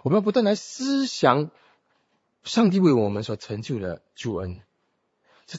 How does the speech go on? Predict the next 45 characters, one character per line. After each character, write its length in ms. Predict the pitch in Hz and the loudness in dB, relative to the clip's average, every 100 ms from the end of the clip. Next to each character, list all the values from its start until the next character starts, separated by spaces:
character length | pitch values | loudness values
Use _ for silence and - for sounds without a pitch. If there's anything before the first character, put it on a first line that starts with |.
| - | -6
怎， 480 | 165 135 117 101 - _ _ | -2 -2 -4 -8 -14 _ _
是 120 | - 165 | -14 -10
怎 200 | - 95 | -8 -8
么 80 | |
样 180 | 101 90 | -10 -12
的， 60 | - _ _ _ - | -16 _ _ _ -8
就 100 | 202 | -4
是 100 | 202 | -4
基 200 | 175 302 | 0 4
督 160 | 302 285 | 6 6
耶 120 | 240 | 6
稣 240 | 226 208 | 6 2
为 160 | 202 190 | 4 4
我 220 | 139 117 | 4 2
们 160 | 95 113 | 2 -2
所 180 | 113 104 | -4 -4
做 360 | - 330 165 | 4 6 6
成 160 | - 113 | 4 -2
的 100 | 107 | -4
救 180 | - 95 | -4 -6
恩， 200 | 95 98 - - - | -6 -8 -14 -20 -14
就 120 | - 185 | -6 0
是 100 | 170 | 2
如 200 | 139 175 | 2 -2
此 120 | 160 _ | -4 _
宝 420 | 180 147 120 98 - - | -6 -4 -6 -8 -14 -6
贵 200 | 220 139 | -4 -4
的 120 | 95 | -6
救 160 | - | -16
恩， 160 | 90 - _ _ _ _ _ | -20 -20 _ _ _ _ _
是 120 | - | -2
把 180 | 262 190 | 0 2
我 60 | 175 | 2
们 120 | 165 | 2
领 120 | 135 | 2
到 100 | 170 | 0
上 560 | - - 302 196 117 113 | 0 0 2 0 -4 -8
帝 280 | 123 104 - _ _ _ _ _ | -6 -6 -10 _ _ _ _ _
面 180 | 127 120 | -4 -4
前 180 | - - | -6 -16
来 160 | - - | -20 -20
的。 60 | - _ _ _ _ _ _ _ _ _ _ _ _ _ _ _ _ _ _ _ _ _ _ _ _ _ _ _ _ _ - | -20 _ _ _ _ _ _ _ _ _ _ _ _ _ _ _ _ _ _ _ _ _ _ _ _ _ _ _ _ _ -6
于 140 | 262 | -2
是 160 | 302 262 | 2 6
呢， 320 | 226 202 | 8 6